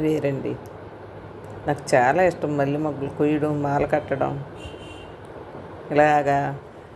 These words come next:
చాలా రకాలుగా గుచ్చుతాను. అలాగే మాల కూడా చాలా రకాలుగా కడతానండి నేను. చూసారా, మొత్తం అన్నీ ఇలా గుచ్చేసుకోవాలండి. గుచ్చేసిన తర్వాత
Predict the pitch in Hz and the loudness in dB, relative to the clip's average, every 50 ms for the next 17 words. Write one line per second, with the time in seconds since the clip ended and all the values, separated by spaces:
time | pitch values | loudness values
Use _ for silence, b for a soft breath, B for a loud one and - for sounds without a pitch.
0 | - - - - - - - - 151 135 139 160 185 190 175 160 - 165 160 151 | -18 -16 -16 -16 -18 -8 2 6 6 8 10 8 8 8 6 4 6 4 2 4
1 | 151 160 151 143 143 143 - - - 147 143 147 170 214 320 359 320 - - 160 | 4 2 2 0 -2 -6 -6 -2 0 2 2 2 0 -2 -2 -4 -6 -6 -6 -2
2 | 135 143 143 156 156 147 143 147 - 151 160 165 - 175 165 165 165 - 160 147 | 0 2 2 2 2 2 0 0 2 0 0 4 4 6 6 6 2 2 0 2
3 | 139 151 156 156 147 143 143 143 139 139 139 147 143 139 139 - 143 127 131 - | 4 4 2 2 2 2 0 0 0 2 0 0 0 -2 -4 -4 -2 -2 -2 -2
4 | - 135 135 135 135 131 131 131 135 135 139 170 262 339 320 - - - - - | -2 -2 -2 -2 -4 -4 -4 -4 -4 -4 -4 -4 -6 -6 -8 -10 -14 -14 -14 -14
5 | - - - - - - - - - - - - - - - - - - - - | -12 -12 -12 -12 -12 -12 -12 -12 -12 -12 -12 -12 -12 -12 -14 -12 -12 -12 -12 -12
6 | - - - - - - - - - - - - - - - - - - - - | -14 -14 -14 -14 -14 -14 -12 -12 -12 -12 -14 -14 -14 -14 -14 -14 -14 -14 -14 -14
7 | - - - - - - - - - - - - - - - - - - - - | -12 -12 -12 -12 -12 -12 -14 -14 -14 -14 -12 -12 -12 -12 -10 -10 -10 -8 -4 -4
8 | 175 156 - 160 - - - - - - 151 151 147 - 147 151 151 151 151 170 | -4 0 0 0 0 0 -2 -4 -6 -4 -4 -4 -2 -2 -4 -2 -2 0 0 0
9 | 208 381 415 - - - - - - - - - - 143 139 131 135 139 - - | 0 0 -2 -4 -8 -14 -14 -16 -16 -16 -12 -4 0 0 0 0 0 -6 -4 -2
10 | 143 139 139 - - 139 131 127 127 127 123 123 - 127 135 - - - - - | -4 -4 -4 -2 0 0 0 2 0 -2 -2 -2 -4 -6 -6 -8 -12 -16 -16 -16
11 | - - - - - - - - - - - - - - - - - 151 151 151 | -16 -16 -16 -16 -16 -16 -16 -16 -16 -16 -16 -12 -10 -10 -8 -2 0 0 0 0
12 | 156 147 135 143 135 131 127 127 131 - - | -2 -2 0 0 0 2 2 0 0 0 -2